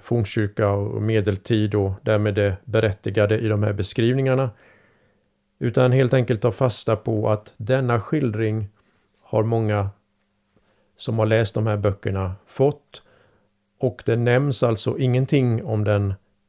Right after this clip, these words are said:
positiva syn på skapelsen som möter i den svenska traditionen som vi har den i psalmboken. Det är ju en helt annan hållning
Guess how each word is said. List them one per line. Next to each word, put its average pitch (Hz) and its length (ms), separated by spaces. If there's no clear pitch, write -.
positiva 143 640
syn 113 220
på 110 100
skapelsen 101 800
som 104 280
möter 101 500
i 101 380
den 95 260
svenska 127 720
traditionen 104 680
som 107 160
vi 107 80
har 98 220
den 95 240
i 95 380
psalmboken. 98 640
Det 120 100
är 117 40
ju 117 100
en 127 80
helt 143 440
annan 110 480
hållning 101 720